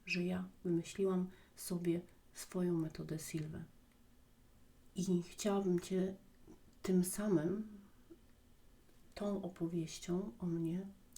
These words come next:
zaprosić do pisania. A jeśli masz coś napisane i chcesz to wydać, to ostrzegam, że po wydaniu będzie Cię ciągnęło już do kolejnej części, a jak nie, to ja Cię będę ciągnęła do napisania kolejnej części tomu,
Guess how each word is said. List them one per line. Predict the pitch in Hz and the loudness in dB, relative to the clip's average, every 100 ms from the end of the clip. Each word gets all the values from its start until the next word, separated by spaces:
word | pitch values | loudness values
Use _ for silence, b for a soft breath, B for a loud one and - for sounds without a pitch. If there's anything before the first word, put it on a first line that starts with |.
| - | -4
zaprosić | 170 - 180 - 160 - | -4 -2 -4 -2 -8 -6
do | 160 | -8
pisania. | - 165 175 160 170 170 - - - B B B | -6 -8 -6 -6 -6 -10 -14 -20 -20 B B B
A | 165 | -2
jeśli | 165 - 202 | 0 0 4
masz | 180 175 | 4 2
coś | 170 170 | -2 0
napisane | 165 160 - 170 180 - - | -2 -2 -2 2 2 0 -8
i | |
chcesz | - - 175 | -16 -8 -6
to | - 165 | -4 -4
wydać, | 160 156 147 190 - - B B B B | -2 -2 -2 -4 -10 -18 B B B B
to | - 156 | -2 -2
ostrzegam, | 156 - 165 139 147 196 214 - - | -4 -8 -8 -6 -4 -6 -6 -12 -8
że | 165 151 160 - - - - | -4 -4 -6 -8 -20 -20 -10
po | 170 | -4
wydaniu | 151 147 160 160 147 160 185 | -2 -2 0 0 0 -2 -2
będzie | 165 170 170 | -2 0 0
Cię | - - | -2 -2
ciągnęło | 165 160 175 165 | 0 2 2 2
już | 160 - | 2 -4
do | 165 | -6
kolejnej | 170 165 160 156 156 - B B - | 0 2 2 2 -2 -4 B B -2
części, | 180 175 - - | 2 2 0 -2
a | 190 | 0
jak | 170 185 | 2 4
nie, | 170 | 2
to | - | 2
ja | 165 151 | -4 -4
Cię | - | -6
będę | 156 151 151 | -6 -6 -6
ciągnęła | - 160 165 156 156 | -4 0 2 0 -2
do | 151 - B B | -4 -8 B B
napisania | 180 180 175 175 165 165 160 | 4 4 4 0 4 4 4
kolejnej | - 165 160 156 | 2 2 2 0
części | - 165 165 - 175 | -4 -4 -4 -6 -6
tomu, | 175 165 151 | 2 2 2